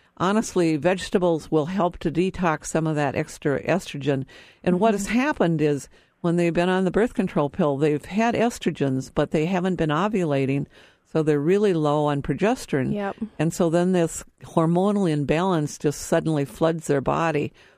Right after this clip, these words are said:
Speaker 1: when they go off of the birth control pill. Uh, so what I would, you know, I'd recommend that, you know, besides eating a lot of leafy green vegetables, maybe doing something that, like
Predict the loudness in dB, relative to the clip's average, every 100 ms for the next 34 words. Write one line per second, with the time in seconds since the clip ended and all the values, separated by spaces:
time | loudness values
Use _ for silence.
0 | _ -2 0 2 2 2 0 0 -2 0
1 | 0 -2 -10 -20 _ -2 0 -2 -2 -2
2 | -2 -2 -2 -4 -12 -20 _ _ _ _
3 | -4 0 0 0 2 0 -2 -10 -2 0
4 | 2 2 2 0 -4 -4 0 2 2 0
5 | 0 0 0 0 0 0 -2 _ _ -2
6 | 0 2 0 -2 0 0 0 0 0 0
7 | 0 -2 0 0 0 -2 -8 -2 0 0
8 | -4 0 0 0 0 -2 -2 -4 0 0
9 | -2 -2 0 0 0 0 0 -2 -2 -4
10 | -2 -2 0 -4 _ -20 _ _ 2 2
11 | -2 _ _ -2 0 2